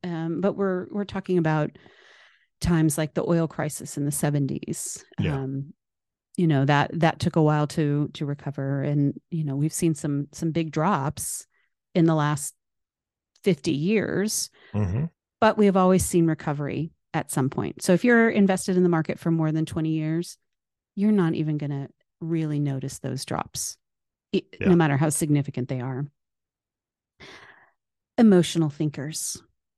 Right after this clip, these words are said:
Speaker 1: let's talk to you. <laughs>
Speaker 2: <laughs>
Speaker 1: And this is helpful for the practical thinker too. I just wanna mention, my wife is a practical thinker.
Speaker 2: Mm-hmm.
Speaker 1: If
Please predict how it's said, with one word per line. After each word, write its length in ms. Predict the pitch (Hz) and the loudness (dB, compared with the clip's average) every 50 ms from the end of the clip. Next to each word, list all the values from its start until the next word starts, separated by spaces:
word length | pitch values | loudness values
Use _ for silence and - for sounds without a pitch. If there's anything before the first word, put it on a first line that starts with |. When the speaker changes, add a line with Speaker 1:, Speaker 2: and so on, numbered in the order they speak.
| _ _ - | _ _ -4
Speaker 1:
let's 300 | - 240 240 - - - _ _ _ _ _ _ _ _ _ _ - | -4 -4 -2 -2 -8 -8 _ _ _ _ _ _ _ _ _ _ -12
talk 400 | - - - 165 151 - - - _ - | -10 -6 -4 -4 -4 -4 -8 -18 _ -12
to 180 | - - - 151 | -10 -6 -4 -4
you. 640 | 147 143 147 - - - - - - 151 175 175 - | -6 -6 -8 -12 -12 -12 -12 -14 -12 -10 -10 -10 -6
<laughs> 60 | - - - - - _ _ - | -6 -8 -8 -10 -18 _ _ 0
Speaker 2:
<laughs> 800 | 262 254 - - - - 320 - 151 - - - - 190 - - | 0 0 0 0 -2 0 0 0 0 -2 -2 -4 -4 -4 0 4
Speaker 1:
And 180 | 277 302 302 330 | 8 8 10 10
this 160 | 339 - - | 8 8 4
is 100 | 427 - - | 2 0 2
helpful 360 | - 349 370 - - 339 277 | 0 0 0 4 4 2 2
for 160 | - - 277 | 2 0 0
the 80 | 247 254 | 0 0
practical 540 | - - 262 262 269 - - 294 - 220 190 | 0 2 0 0 0 -2 -4 -2 0 0 0
thinker 340 | - 208 202 190 - 202 196 | 0 0 -2 0 0 -2 -6
too. 300 | - - 320 330 311 208 | -4 -2 -2 0 2 0
I 80 | 165 185 | 0 0
just 200 | - 254 - - | -2 -6 -4 -2
wanna 180 | 403 381 262 | 0 0 2
mention, 560 | 190 185 185 214 214 - 196 165 156 156 160 - _ _ _ _ _ _ _ _ _ _ _ _ _ _ _ _ _ _ - | 0 0 0 -2 -2 -4 -6 -6 -4 -6 -8 -8 _ _ _ _ _ _ _ _ _ _ _ _ _ _ _ _ _ _ -6
my 260 | 233 190 226 262 381 523 440 269 | -2 -2 -2 -2 -2 -4 -4 -2
wife 560 | 180 180 180 196 160 - 185 - - - _ _ - | 0 2 0 0 0 -2 -4 -6 -8 -14 _ _ -4
is 140 | 202 170 - | -4 -2 -2
a 40 | 180 | -4
practical 540 | - - - 170 165 _ - 170 - 165 147 | -4 -2 -2 -2 -4 _ -8 -10 -8 -8 -12
thinker. 540 | - - - 107 - - - - - - _ _ _ _ - - | -10 -8 -8 -6 -6 -8 -10 -12 -12 -16 _ _ _ _ -12 -8
Speaker 2:
Mm-hmm. 240 | 104 101 90 113 156 196 | -8 -6 -4 -2 4 4
Speaker 1:
If 320 | 202 185 - - - - | 4 4 4 0 -20 -14